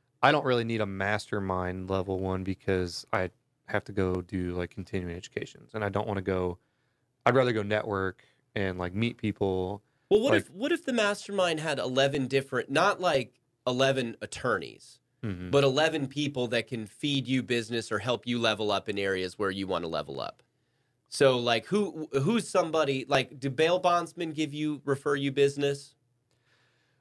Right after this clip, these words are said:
Speaker 1: Um, I mean, I don't do as much criminal as I used to, but
Speaker 2: Okay.
Speaker 1: they used to a little bit. Um, and so, yeah, I guess that would you know, be beneficial.
Speaker 2: And maybe, maybe
Speaker 1: Um,
Speaker 2: bail bondsman. Like, who, what is your avatar? Like, if you have, like, a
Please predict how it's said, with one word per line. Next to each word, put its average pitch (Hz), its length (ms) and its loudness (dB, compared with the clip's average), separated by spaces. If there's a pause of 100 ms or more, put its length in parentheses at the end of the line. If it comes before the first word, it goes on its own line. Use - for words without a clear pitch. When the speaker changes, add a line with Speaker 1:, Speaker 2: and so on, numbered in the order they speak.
Speaker 1:
Um, 226 460 4
I - 40 -6
mean, 196 120 0
I 196 80 4
don't 269 160 0
do 185 80 2
as 139 100 4
much 120 280 -2
criminal 120 340 -2
as 117 100 -2
I 120 60 4
used 117 320 -2
to, 123 180 0
but 107 140 4
Speaker 2:
Okay. 98 200 4
Speaker 1:
they 139 120 2
used 117 420 -2
to 120 140 2
a - 20 2
little 95 400 -2
bit. 156 340 -2 (460)
Um, 110 480 2
and 165 140 0
so, 202 100 4
yeah, 214 220 2
I 202 60 0
guess 220 180 -2
that 131 160 -2
would 107 360 0 (200)
you 117 100 0
know, 95 320 -2 (200)
be 101 240 2
beneficial. 95 880 -4
Speaker 2:
And 170 160 4
maybe, 226 240 4
maybe 196 260 4
Speaker 1:
Um, 135 60 -6
Speaker 2:
bail 135 220 2
bondsman. 117 480 -2
Like, 139 260 2
who, 160 140 -2
what 175 240 2
is 156 160 -2
your 143 180 2
avatar? 110 420 0
Like, 98 240 -4 (100)
if 120 220 -2
you 151 300 -2
have, 135 340 0
like, 107 300 -2
a 101 220 -2